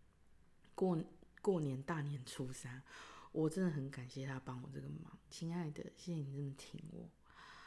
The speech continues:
接着我就安心的带着小孩在花莲玩了一个礼拜。然后等我回来以后啊，我新录的 Podcast 里，我就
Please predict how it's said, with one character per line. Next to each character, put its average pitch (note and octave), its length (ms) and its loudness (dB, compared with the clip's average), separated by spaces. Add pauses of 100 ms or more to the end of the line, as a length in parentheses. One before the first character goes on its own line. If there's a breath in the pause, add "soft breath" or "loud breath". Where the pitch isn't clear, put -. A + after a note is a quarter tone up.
(600 loud breath)
接 F#3 220 6
着 F3 240 8 (560)
我 E3+ 140 6
就 F#3 220 6 (120)
安 F3 180 4
心 F3 220 2
的 E3 100 4
带 D#3+ 200 4
着 C#3+ 80 6
小 B2+ 200 0
孩 B2 300 -4
在 D3 260 4
花 C3+ 220 2
莲 C3 180 0
玩 B2+ 140 -2
了 C3 80 -2
一 - 80 -2
个 - 140 -2
礼 - 220 -6
拜。 - 340 -4 (880 loud breath)
然 - 180 -2
后 - 100 -4
等 G3 160 10
我 G#3 80 10
回 E3+ 220 10
来 E3 160 12
以 C#3+ 160 6
后 D3+ 240 4
啊， B2+ 400 2 (960)
我 F3+ 180 8
新 G3 440 4
录 G3+ 180 8
的 D#3 260 6
Podcast D#3 540 2
里， - 380 -4 (1120)
我 D#3+ 280 6
就 F3 320 6